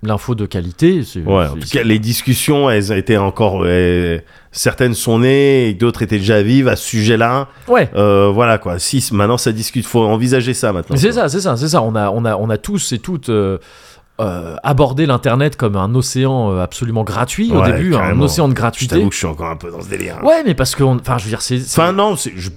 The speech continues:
Speaker 1: déjà,
Speaker 2: pour
Speaker 1: non,
Speaker 2: le
Speaker 1: parce que
Speaker 2: coup,
Speaker 1: toi,
Speaker 2: je
Speaker 1: t'es
Speaker 2: paye.
Speaker 1: abonné à des,
Speaker 2: Ah, je
Speaker 1: à
Speaker 2: suis à
Speaker 1: des
Speaker 2: Mediapart,
Speaker 1: Ouais,
Speaker 2: moi.
Speaker 1: voilà, c'est ça.
Speaker 2: Mediapart, mon pote.
Speaker 1: Bah ouais.
Speaker 2: Edoui.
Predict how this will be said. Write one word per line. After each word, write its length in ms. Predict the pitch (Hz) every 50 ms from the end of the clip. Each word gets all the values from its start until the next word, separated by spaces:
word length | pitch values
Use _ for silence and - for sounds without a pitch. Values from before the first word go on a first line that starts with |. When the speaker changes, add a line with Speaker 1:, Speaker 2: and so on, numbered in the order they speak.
| - -
Speaker 1:
déjà, 300 | 190 156 185 196 202 233 214
Speaker 2:
pour 40 | 220
Speaker 1:
non, 40 | -
Speaker 2:
le 40 | - 254
Speaker 1:
parce 60 | -
que 60 | 185
Speaker 2:
coup, 60 | 180 165
Speaker 1:
toi, 80 | 190 226
Speaker 2:
je 40 | 131
Speaker 1:
t'es 100 | 165 147
Speaker 2:
paye. 80 | 139 135
Speaker 1:
abonné 280 | 156 151 151 180 190
à 80 | 160 131
des, 80 | 135 135
Speaker 2:
Ah, 120 | 175 180
je 60 | -
Speaker 1:
à 40 | 117
Speaker 2:
suis 140 | 117 117 98
à 60 | -
Speaker 1:
des 60 | -
Speaker 2:
Mediapart, 360 | 98 98 101 143 - 175 143 - -
Speaker 1:
Ouais, 120 | 190 233
Speaker 2:
moi. 40 | 208
Speaker 1:
voilà, 220 | 165 220 254 220
c'est 80 | 156 139
ça. 120 | - 247
Speaker 2:
Mediapart, 440 | 160 107 101 139 131 - - 139 - -
mon 100 | 117 104
pote. 260 | - - 120 98 - 127
Speaker 1:
Bah 360 | 123 131 113 113 135 156 196
ouais. 200 | 233 254 220 147 139
Speaker 2:
Edoui. 460 | 147 151 147 226 269 262 226 -